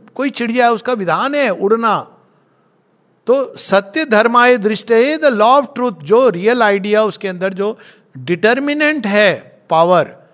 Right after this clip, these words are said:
सृष्टि की, वो अंदर से, वो किताब नहीं लिखी है, वो हर जड़ तत्व के अंदर है।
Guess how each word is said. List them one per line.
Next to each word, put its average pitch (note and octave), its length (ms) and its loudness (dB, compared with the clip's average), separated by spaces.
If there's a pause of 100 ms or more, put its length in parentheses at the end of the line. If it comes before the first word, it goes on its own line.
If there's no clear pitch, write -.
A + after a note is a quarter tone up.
(200)
सृष्टि G3+ 420 -8
की, A#3+ 120 -8
वो B3 140 -2
अंदर A3+ 380 2
से, C4+ 180 -2
वो G#3+ 180 2
किताब G#3+ 480 -2
नहीं D#4+ 120 -8
लिखी A3 300 -6
है, F#3+ 60 0
वो F3 120 -8
हर F#3+ 220 -4
जड़ F3+ 380 -8
तत्व C4+ 360 -8
के C#4 140 -8
अंदर F3+ 280 -6
है। A2+ 200 -12